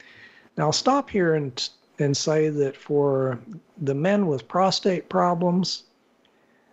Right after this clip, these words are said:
the flaxseed oil and wheat germ oil are very good for you.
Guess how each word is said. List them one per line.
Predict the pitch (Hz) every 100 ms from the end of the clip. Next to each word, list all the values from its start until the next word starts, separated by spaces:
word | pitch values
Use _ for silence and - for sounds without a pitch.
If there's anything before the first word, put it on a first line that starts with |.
| _
the | 151 135
flaxseed | 190 202 208 - 202 190 175
oil | 165 160 160 156 156 151
and | 139 123
wheat | 190 196
germ | - 156 147 143 -
oil | 127 131 127 127 123 123 _ _ _ _ -
are | 143 143
very | 180 180 165
good | 143 131 110
for | 120 104
you. | 101 95 -